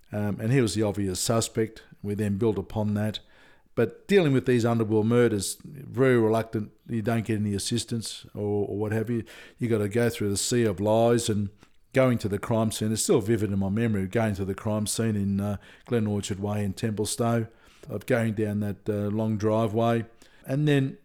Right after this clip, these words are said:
you know, surprisingly, of coming across actually an eyewitness that saw, he didn't know who he was, but certainly saw, uh, Jason Moran walking down the road. And, uh, and then even how the,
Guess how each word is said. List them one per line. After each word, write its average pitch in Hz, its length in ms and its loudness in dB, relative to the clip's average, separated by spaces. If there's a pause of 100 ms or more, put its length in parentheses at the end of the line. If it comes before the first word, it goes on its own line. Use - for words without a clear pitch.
you 135 120 -6
know, 113 160 0
surprisingly, 110 760 0
of 101 140 -2
coming 117 320 -2
across - 560 -2
actually 107 300 -6
an 110 80 0
eyewitness 110 640 -2
that - 160 -10
saw, 113 440 0 (260)
he 113 140 -2
didn't 98 160 -6
know 98 80 -2
who 104 100 -2
he 101 120 -2
was, 110 280 0
but - 220 -8
certainly 101 280 -4
saw, 104 420 -2
uh, 101 120 -4
Jason 107 440 -6
Moran 107 240 -4
walking 107 320 -4
down 107 240 -4
the 104 80 -4
road. 113 340 -4
And, 104 200 -2
uh, 107 180 -4 (440)
and 123 140 -2
then 120 140 0
even 113 320 2
how 110 260 0
the, 104 160 -2